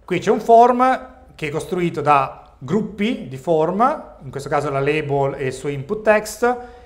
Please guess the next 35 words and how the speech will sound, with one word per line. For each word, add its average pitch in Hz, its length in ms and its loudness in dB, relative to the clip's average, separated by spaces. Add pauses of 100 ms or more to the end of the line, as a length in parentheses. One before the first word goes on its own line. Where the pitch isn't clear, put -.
e 143 140 -2
poi 165 460 2
c'è 156 540 -4
un 175 160 -4
input 147 520 -2
che 131 80 -6
si - 100 -10
chiama 143 220 -2
form.control, 151 1400 0 (1900)
che 170 140 -2
può 170 100 2
avere 165 500 4
diversi 143 400 -4
tipi, 214 440 -2
esattamente 143 600 -2
come 139 480 -4 (340)
i 135 160 -14
tipi, 143 680 -10 (300)
eh, 123 440 -10
in 135 100 -8
H 131 160 -8
T 156 80 -8
M 170 80 -2
L, 180 260 2
quindi 127 180 -8
può 123 80 -10
essere - 220 -12
email, 175 480 -4
può 131 100 -10
essere 113 360 -12
text, 165 480 -2
può 143 100 -10
essere 110 260 -14
password, 117 600 -8
eccetera. 127 580 -10